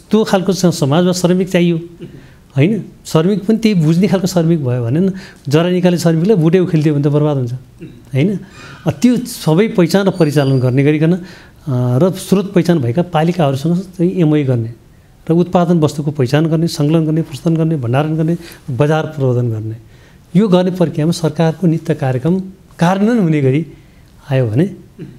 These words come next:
बल्ल तपाईँ हामीले चोरी निकासीबाट गएका सामान बङ्गोमा किन्ने अनि त्यसपछि यता जङ्गल सिद्धाउने जो गतिविधि छ, त्यो नियन्त्रण गर्न सक्छौँ।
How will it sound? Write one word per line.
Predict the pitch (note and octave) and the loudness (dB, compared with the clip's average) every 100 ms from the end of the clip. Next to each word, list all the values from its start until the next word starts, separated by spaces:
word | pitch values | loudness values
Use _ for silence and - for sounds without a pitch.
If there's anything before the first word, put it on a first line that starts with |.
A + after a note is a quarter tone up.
| - - - | -20 -20 -6
बल्ल | A2+ C#3+ C3+ D3+ | -2 0 2 0
तपाईँ | D3+ C#3+ D3+ | -2 -2 -2
हामीले | G#2+ A2+ D3+ | -4 0 0
चोरी | D3 D3+ C#3 | 0 -2 0
निकासीबाट | C3+ C3+ C#3 B2+ A#2+ D#3 E3 - - - - | 0 -2 -2 -4 -2 -4 -4 -12 -20 -20 -10
गएका | F3 B2 D#3 D#3+ | -4 0 2 0
सामान | D3 C#3 E3+ D#3 | 0 0 2 2
बङ्गोमा | C3 D3 D#3+ D3+ | 2 2 2 0
किन्ने | D3 D3 C#3+ A#3 A#3 - - | 0 0 0 0 -2 -8 -4
अनि | C#3 | -2
त्यसपछि | D3 C#3+ C3+ C#3 E3+ E3+ - | -2 -4 -2 0 -2 -4 -4
यता | E3 D3+ | 0 0
जङ्गल | C#3 D3 D3+ | 2 2 2
सिद्धाउने | C3+ D#3 C3+ D3 D3 | 0 -2 0 2 2
जो | C#3 | 0
गतिविधि | C3+ C3+ C3 B2 | 0 0 0 -2
छ, | C#3+ | -2
त्यो | F#3 D#3+ | -2 0
नियन्त्रण | C#3+ C3+ B2 A#2 | 2 0 -2 -4
गर्न | C3 | -6
सक्छौँ। | - A#2+ - | -6 -10 -10